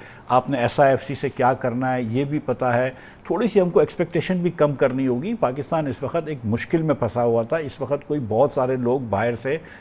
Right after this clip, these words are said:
पाकिस्तान में मईशत में इन्वेस्ट नहीं करेंगे। अगर सियासी तौर पे कर लें, वो और बात है, लेकिन यहाँ पे कोई बहुत सारी कंपनियों ने आके बहुत पैसे नहीं कमाए हैं, तो ये चीज़ समझने की है।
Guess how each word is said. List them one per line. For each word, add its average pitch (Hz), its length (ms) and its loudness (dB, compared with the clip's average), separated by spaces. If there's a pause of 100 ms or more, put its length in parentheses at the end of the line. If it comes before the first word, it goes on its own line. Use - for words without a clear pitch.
(140)
पाकिस्तान 131 440 -2
में 147 100 -4
मईशत 123 480 -2
में 135 100 -2
इन्वेस्ट 117 340 -2
नहीं 135 220 0
करेंगे। 143 360 0
अगर 147 140 0
सियासी 131 320 -2
तौर 151 200 4
पे 135 140 0
कर 123 160 0
लें, 139 120 0
वो 120 140 2
और 147 160 6
बात 120 280 4
है, 170 180 0 (300)
लेकिन 156 240 -2
यहाँ 135 220 4
पे 160 140 -2
कोई 170 160 4
बहुत 147 260 8
सारी 156 220 4
कंपनियों 143 400 -2
ने 151 60 2
आके 131 240 -2
बहुत 127 280 2
पैसे 135 280 0
नहीं 117 220 -2
कमाए 101 360 0
हैं, 87 160 -12 (340)
तो 147 60 -2
ये 139 140 2
चीज़ 165 220 -2
समझने 135 440 -2
की 131 160 -4
है। 135 220 2